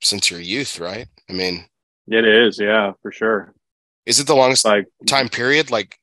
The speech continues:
Speaker 1: even going, like, for your entire life, or?
Speaker 2: Um,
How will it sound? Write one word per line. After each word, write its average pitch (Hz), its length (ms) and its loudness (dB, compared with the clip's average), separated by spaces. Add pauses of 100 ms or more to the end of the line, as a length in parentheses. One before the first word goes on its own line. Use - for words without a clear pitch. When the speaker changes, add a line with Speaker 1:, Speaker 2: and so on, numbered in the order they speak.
(140)
Speaker 1:
even 117 240 -6
going, 110 360 -2 (140)
like, 101 200 -6 (640)
for - 100 -16
your 101 100 -8
entire 98 260 0
life, 90 380 -4
or? 90 240 -12 (1300)
Speaker 2:
Um, 185 580 4